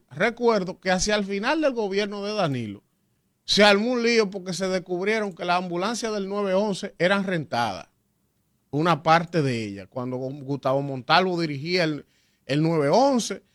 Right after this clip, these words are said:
y salieron los datos que ahí se habían gastado unos millones, que esas ambulancias eran arre-, alquiladas, y que cómo era posible que se estuviera gastando esa cantidad de dinero, y que el país se quiso caer.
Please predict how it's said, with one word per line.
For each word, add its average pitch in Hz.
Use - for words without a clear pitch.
y 151
salieron 180
los 139
datos 220
que 165
ahí 170
se 208
habían 196
gastado 180
unos 180
millones, 220
que 185
esas 208
ambulancias 196
eran 190
arre-, 175
alquiladas, 202
y 208
que 220
cómo 233
era 202
posible 247
que 202
se 202
estuviera 220
gastando 214
esa 214
cantidad 208
de 214
dinero, 269
y 262
que 285
el 214
país 220
se 233
quiso 214
caer. 123